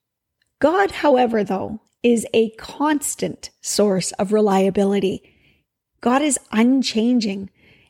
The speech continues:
able to be trusted in any circumstance, and able to be counted on no matter what. God will never let you down, and he will never break a promise. In a broken world filled with broken inhabitants,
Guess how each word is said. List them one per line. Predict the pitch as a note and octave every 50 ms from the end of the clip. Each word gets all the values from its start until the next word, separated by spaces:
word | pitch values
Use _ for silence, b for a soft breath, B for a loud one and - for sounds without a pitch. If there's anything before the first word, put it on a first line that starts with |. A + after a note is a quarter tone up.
| b _ -
able | A#3 C4 C4+ D4 D4+ C#4+
to | - D4
be | A#3+ C4 B3+
trusted | - - - - G#3 A3 - - - A3 A3 G#3
in | - - A3 G#3+ - - _ -
any | - A3 B3 C#4 D4+ D#4+
circumstance, | D4 - - B3 C4 C4 - B3+ A3 - - - - - A#2 - B3+ - - b b b b b b b -
and | C4 B3+
able | - B3 C#4+ D4+ F4 E4
to | - -
be | D4 C#4 -
counted | - - - C4 C#4+ D#4 D#4 - B3
on | A3+ A3+ A3 G#3
no | G#3 G#3+
matter | G#3 G#3 G#3 G3+ G3+ G#3 G#3
what. | G#3 G#3 A3+ A#3+ - - - - - _ _ _ _ _ _ _ _ _ _ _ _ _ _ _
God | - A#3+ B3+ - E4 D#4
will | D4+ B3 B3+ B3 A#3+ A#3
never | A#3+ A#3+ A#3+ A3 G#3 G#3 G#3+ - A3+ A3 A#3 A#3+ - - -
let | G3+ G#3+ G#3 F#3+ - - -
you | - G#3 G3+
down, | F#3+ G3+ G3 F#3+ G3 G3 G3 B3 - _ _ _ _ _ _ _ _ _ _ _ _ _ _ _ -
and | A3+ A#3 A3+
he | G#3 A3 A#3+
will | A3+ A#3 A3
never | A3 A3 G#3+ G#3+ G#3+ - A3 A3
break | G#3+ G#3 G#3 G#3 G#3 -
a | G#3+
promise. | - - G#3 G#3+ A3 G#3 G#3 G#3+ - - - - - _ _ _ _ _ _ _ _ _ _ _
In | - C4+ B3+
a | A#3
broken | A3+ B3 B3+ C4 - D4 C4 A3+ G#3
world | G#3 A3+ B3+ C#4 B3 G#3+ G3+ G3+ G3 B B B B B B B
filled | _ - - B3+ B3 A#3+ A#3 A#3+
with | A#3+ A#3 - -
broken | G#3+ A3 G#3+ G#3 - G3+ G3+
inhabitants, | A3 F#3+ E3+ - - A3 D4+ - D4 G#3+ G#3+ F#3+ F#3+ F#3+ F#3 - -